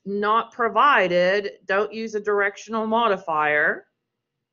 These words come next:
And exam three will not require you to actually type out a modifier to a C P T code. So that's gonna be easy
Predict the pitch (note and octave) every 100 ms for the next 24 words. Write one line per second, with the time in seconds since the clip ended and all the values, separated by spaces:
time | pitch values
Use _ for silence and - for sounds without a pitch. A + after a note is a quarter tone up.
0 | _ _ _ _ _ _ - G#3 G#3 G#3
1 | G#3 G#3+ G#3 A#3 B3 C4 B3+ A#3+ A3+ A3
2 | B3 G4+ F4+ - D#4 D4+ C#4+ C4+ A#3 G#3
3 | A3 - A3 G#3+ G3 G3+ G3+ F#3+ F#3 F3+
4 | F3+ F#3 F#3+ F3+ F#3+ F#3+ F3 - D#3+ -
5 | F#3 G4+ G4+ B2+ - - A3 A4 A4+ F3
6 | C3 A#2+ C3 D#3+ _ _ _ _ _ _
7 | _ D3+ C#3+ D3 -